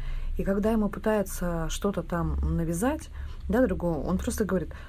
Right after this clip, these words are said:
"Послушайте, ну мне это не подходит". Вообще, на самом деле, считается, что если в сатанинский день тебе не везет, то это, наоборот, хороший знак, и, значит,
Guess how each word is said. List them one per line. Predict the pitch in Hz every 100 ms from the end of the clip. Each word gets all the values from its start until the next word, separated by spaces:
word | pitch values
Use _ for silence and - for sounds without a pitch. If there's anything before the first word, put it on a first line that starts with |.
| - -
"Послушайте, | 196 190 - - 143 - -
ну | 180
мне | 240 349
это |
не | 226
подходит". | 202 196 - 170 - - - - - -
Вообще, | 196 202 320
на | 320
самом | 240 220 202
деле, | 180 185 175
считается, | - - 185 175 165
что | - - 160 160
если | 156 165 180
в |
сатанинский | - - 185 180 165 190
день | 165 170 156
тебе | - 165
не | 165 160
везет, | 170 190 311 - - - - - - -
то | 175 185 180 175 170 165 160 156 151
это, | 170
наоборот, | 175 175 196 226
хороший | - 196 - 180
знак, | 170 220 262 - -
и, | - 165 156
значит, | 170 180 -